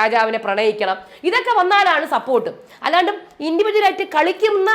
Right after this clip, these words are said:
ഫീമെയിൽ കണ്ടസ്റ്റൻസിന് പെട്ടെന്നൊരു സപ്പോർട്ട് കൊടുക്കില്ല. ആദ്യം തന്നെ അവരെ ഡീഗ്രേഡ് ചെയ്യുകയോ അങ്ങനെയൊക്കെ പ്ര-, ചെയ്യുന്നതായിട്ടാണെങ്കിൽ അയ്യേ ഇവള് കൊള്ളൂല, ഇവൾ ആര് എന്നുള്ള രീതിയിൽ സംസാ-, ഇപ്പം രതീഷിന് പകരം ഒരു ഗേൾ കണ്ടസ്റ്റന്റ് ആയിരുന്നെങ്കിൽ തീർന്നു പുള്ളിക്കാരിയുടെ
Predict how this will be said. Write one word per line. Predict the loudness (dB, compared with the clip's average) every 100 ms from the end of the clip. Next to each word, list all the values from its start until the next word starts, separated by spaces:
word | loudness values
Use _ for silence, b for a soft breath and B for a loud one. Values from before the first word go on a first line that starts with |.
| -2 -6
ഫീമെയിൽ | -6 -4 -4
കണ്ടസ്റ്റൻസിന് | -4 -6 -8 -8 -6 -8 B B 0
പെട്ടെന്നൊരു | 0 -2 -4 -2 -2 -2
സപ്പോർട്ട് | -2 -4 -4
കൊടുക്കില്ല. | -2 0 2
ആദ്യം | 0 0
തന്നെ | 0 0
അവരെ | 0 -2 -4
ഡീഗ്രേഡ് | -6 -6 -6
ചെയ്യുകയോ | -2 -2 -2 B B B -4
അങ്ങനെയൊക്കെ | -2 -2 -2 -2
പ്ര-, | -2 -4
ചെയ്യുന്നതായിട്ടാണെങ്കിൽ | -6 -2 0 0 -2 -2 -2 -2
അയ്യേ | 0
ഇവള് | -2 -2
കൊള്ളൂല, | -4 -2 0 2 2 B B 0
ഇവൾ | 4 6 6
ആര് | 6 4 0
എന്നുള്ള | -2 -2 -2
രീതിയിൽ | -4 -6 -6 -8 B B -10 -6
സംസാ-, | -2 0 0
ഇപ്പം | 2 0 0 B -4
രതീഷിന് | -2 -2 -6 -2
പകരം | 2 2 2
ഒരു | 0 0
ഗേൾ | 2 2 0
കണ്ടസ്റ്റന്റ് | -4 -4 -2 0
ആയിരുന്നെങ്കിൽ | -2 -2 -8 -10 -14 -8
തീർന്നു | -2 -2 0 -2 -6
പുള്ളിക്കാരിയുടെ | -8 -2 0 2